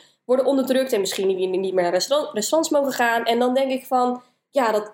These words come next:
dat is echt verschrikkelijk. En dan weet ik ook gewoon dat,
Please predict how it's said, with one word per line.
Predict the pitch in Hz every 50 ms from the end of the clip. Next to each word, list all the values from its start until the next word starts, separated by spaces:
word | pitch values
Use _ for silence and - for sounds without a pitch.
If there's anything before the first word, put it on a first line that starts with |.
| _ -
dat | - 254 247
is | 254 240 - -
echt | - 277 254 - -
verschrikkelijk. | - 233 - - 403 494 554 571 440 277 233 240 -
En | - 247
dan | 269 277 254 240
weet | 285 359 427 427
ik | 392 - 262
ook | 240 247
gewoon | - 262 240 233 233 220
dat, | 220 233 226